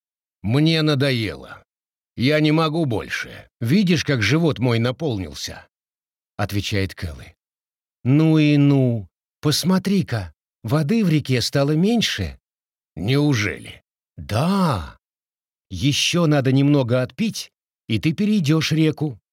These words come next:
Обрадовался Кэлы и принялся пить снова. Так долго пил, что опять устал и лёг на спину. Живот выше головы поднялся.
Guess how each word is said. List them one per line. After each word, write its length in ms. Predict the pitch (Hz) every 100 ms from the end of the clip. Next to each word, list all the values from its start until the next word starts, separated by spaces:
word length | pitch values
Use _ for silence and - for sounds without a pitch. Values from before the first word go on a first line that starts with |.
| _ _ _ _ _ _ _ _ _
Обрадовался 840 | 95 95 101 156 160 160 156 - 151
Кэлы 460 | 151 160 151 151
и 200 | 156 113
принялся 560 | 104 101 107 101 - 113
пить 220 | 107 101
снова. 640 | - - 80 62 58 92 _ _ _ _ _ _ _ _ _
Так 280 | 170 170 113
долго 420 | 131 165 127 131
пил, 420 | 127 208 170 82 - _ -
что 280 | - 175
опять 340 | 170 151 139 -
устал 420 | 139 - 190 165
и 160 | 135 127
лёг 220 | 151 -
на 180 | 117 107
спину. 480 | - 101 98 78 - _ _ _ _
Живот 520 | 110 110 147 156 156
выше 320 | 110 143 - 131
головы 380 | 131 143 160
поднялся. 760 | 117 117 95 95 82 - 76